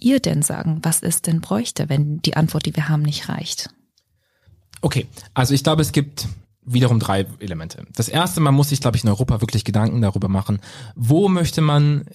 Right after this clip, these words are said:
Speaker 2: in diese Förderung mit einsteigen und warum möchte man das machen. Nur weil die amerikanische Regierung jetzt alle Cleantech-Sektoren großzügig bevorteilt, muss man das ja nicht notwendigerweise in Europa aufmachen. Und da geht auch in der Diskussion eine Menge aus durcheinander, was eigentlich die Ziele hier sind.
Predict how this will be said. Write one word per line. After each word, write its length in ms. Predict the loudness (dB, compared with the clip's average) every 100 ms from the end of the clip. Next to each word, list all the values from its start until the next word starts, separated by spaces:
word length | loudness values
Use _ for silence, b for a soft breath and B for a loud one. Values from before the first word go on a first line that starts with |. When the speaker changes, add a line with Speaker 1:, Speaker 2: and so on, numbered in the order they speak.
| _
Speaker 2:
in 400 | 2 4 4 0
diese 260 | 0 2 2
Förderung 380 | 2 2 2 0
mit 180 | -2 0
einsteigen 560 | 0 2 2 2 0
und 160 | -2 0
warum 280 | 0 0 -2
möchte 220 | -4 -8
man 140 | -8
das 180 | -8 -6
machen. 360 | -6 -6 -10 -14 B B 0
Nur 240 | 4 4 4
weil 140 | 2
die 140 | 2
amerikanische 800 | 2 0 -2 0 2 4 2 2
Regierung 460 | -2 -2 -2 0 0
jetzt 380 | -2 -6 -10 -14 _ _ -6
alle 160 | -2
Cleantech-Sektoren 1000 | 0 2 2 0 -2 -4 0 2 2 0 -6 -8
großzügig 520 | 0 0 0 -6 -6
bevorteilt, 420 | -4 -2 2 2 4
muss 240 | 2 4
man 140 | 2
das 100 | 2
ja 80 | 2
nicht 140 | 2 2
notwendigerweise 640 | 2 2 2 0 0 0
in 40 |
Europa 300 | -4 -4 -6
aufmachen. 520 | -6 -8 -10 -10 -10 -12 B B -2
Und 120 | 0
da 80 | 2
geht 180 | 2
auch 100 | 2
in 60 | 2
der 80 | 2
Diskussion 480 | 2 0 0 2 2
eine 160 | 2
Menge 240 | 4 2 2
aus 220 | -2 -2
durcheinander, 720 | -2 0 2 4 4 2 2
was 120 | 0
eigentlich 140 | 0 -2
die 80 |
Ziele 240 | -4 -6 -4
hier 120 | -6
sind. 180 | -6